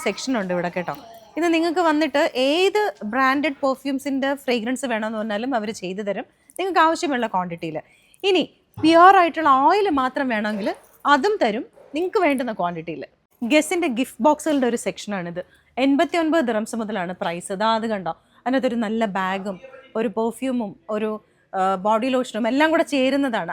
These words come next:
അത് മാത്രമല്ല പല തരത്തിലുള്ളതുണ്ട്. ഇനി ഇപ്പോൾ റമദാൻ്റെ സമയമൊക്കെയാണ്, ഗിഫ്റ്റിങ്ങിൻ്റെ സമയമാണ്. ഏറ്റവും നല്ല പ്രൈസിന് ബ്രാൻഡഡ് ഐറ്റംസ് കൊടുക്കുക. കോസ്മെറ്റിക്സിൻ്റെ സെക്ഷനിൽ സാധാരണ എസൻസ് എന്ന് പറഞ്ഞ ബ്രാൻഡിന് അങ്ങനെ ഒരു ഓഫർ ഇടാറില്ല,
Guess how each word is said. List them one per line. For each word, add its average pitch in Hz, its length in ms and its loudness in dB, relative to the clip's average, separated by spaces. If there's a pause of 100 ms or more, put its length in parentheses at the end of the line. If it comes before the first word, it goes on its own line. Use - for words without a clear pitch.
(140)
അത് 269 120 -4 (100)
മാത്രമല്ല 370 420 4 (140)
പല 294 120 4 (240)
തരത്തിലുള്ളതുണ്ട്. 269 800 0 (380)
ഇനി 277 120 0
ഇപ്പോൾ 262 140 0
റമദാൻ്റെ 262 460 0
സമയമൊക്കെയാണ്, 226 500 -4 (100)
ഗിഫ്റ്റിങ്ങിൻ്റെ 254 540 -2
സമയമാണ്. 196 420 -6 (420)
ഏറ്റവും 415 320 2
നല്ല 320 200 2
പ്രൈസിന് 247 340 0 (100)
ബ്രാൻഡഡ് 208 400 -2
ഐറ്റംസ് 151 340 -14
കൊടുക്കുക. 131 220 -10 (340)
കോസ്മെറ്റിക്സിൻ്റെ 294 640 0
സെക്ഷനിൽ 269 300 -2 (120)
സാധാരണ 247 340 0 (100)
എസൻസ് 285 320 -2
എന്ന് 269 140 0
പറഞ്ഞ 233 220 -4
ബ്രാൻഡിന് 208 300 -6 (260)
അങ്ങനെ 214 260 -6
ഒരു 214 60 -4 (100)
ഓഫർ 202 260 -6
ഇടാറില്ല, 180 360 0